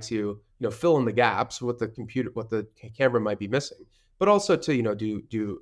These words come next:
identifying, um, obstacles, identifying landmarks, blurring out people's faces, like, all of that stuff requires A I. And then without the blockchain part that helps to, to coordinate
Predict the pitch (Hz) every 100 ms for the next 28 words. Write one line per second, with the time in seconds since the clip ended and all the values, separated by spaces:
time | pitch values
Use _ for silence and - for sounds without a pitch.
0 | 101 110 120 117 - 101 104 101 - -
1 | 107 95 90 - - 240 - - 135 110
2 | 98 104 107 107 104 107 101 98 101 -
3 | 165 165 135 110 90 - - - 113 120
4 | 117 110 110 123 120 110 - 123 127 -
5 | - - - 175 180 123 190 - - 95
6 | - 104 104 101 98 - 80 69 - _
7 | _ _ _ 135 160 160 160 147 147 185
8 | 190 113 117 156 202 - 113 101 - 101
9 | 117 - 107 123 - 110 - _ _ -
10 | 120 110 113 _ - - 117 143 151 110
11 | 113 117